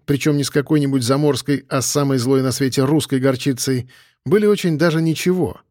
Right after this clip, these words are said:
и Виктор заказал себе ещё одну порцию.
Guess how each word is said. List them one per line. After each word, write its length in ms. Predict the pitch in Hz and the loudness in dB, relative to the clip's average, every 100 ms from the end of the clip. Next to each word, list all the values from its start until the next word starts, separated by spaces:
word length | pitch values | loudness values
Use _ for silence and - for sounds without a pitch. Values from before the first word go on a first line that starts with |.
| _ _ 120 | _ _ 0
и 120 | 117 | 0
Виктор 400 | 113 - - 208 | 2 0 0 2
заказал 420 | 143 117 107 170 | 0 0 0 0
себе 360 | - 160 160 - | 0 0 0 0
ещё 440 | 151 190 - 156 | -2 -2 0 0
одну 220 | 104 117 | 0 -4
порцию. 540 | 110 143 90 - 69 | 0 0 0 -10 -16